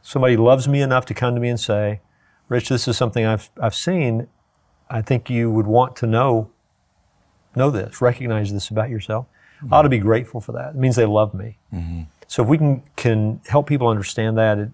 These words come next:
Speaker 1: it helps the entire church.
Speaker 2: Mm-hmm. And just on that point of church discipline, is church discipline necessary for the church? Is it commanded to
Speaker 1: It's
Speaker 2: us to do
Speaker 1: absolutely
Speaker 2: this?
Speaker 1: commanded. Matthew chapter eighteen makes it very clear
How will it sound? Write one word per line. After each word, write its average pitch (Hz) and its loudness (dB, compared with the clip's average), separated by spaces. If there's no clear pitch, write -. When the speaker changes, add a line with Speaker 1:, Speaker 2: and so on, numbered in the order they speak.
Speaker 1:
it 104 -4
helps 107 -2
the - -6
entire 101 -2
church. - -12
Speaker 2:
Mm-hmm. 87 -6
And 101 -2
just 110 0
on 117 6
that 104 2
point 110 2
of 92 0
church 110 -2
discipline, 104 -2
is 90 -2
church - -2
discipline 101 -2
necessary 90 -4
for - -4
the 87 -6
church? 82 -8
Is 85 -6
it 87 -4
commanded 117 -4
to 139 2
Speaker 1:
It's 117 6
Speaker 2:
us - -6
to 127 2
do 123 4
Speaker 1:
absolutely 117 4
Speaker 2:
this? - -4
Speaker 1:
commanded. 107 -2
Matthew 113 -2
chapter 110 0
eighteen 110 -4
makes 107 -4
it 117 -10
very 120 2
clear 120 -8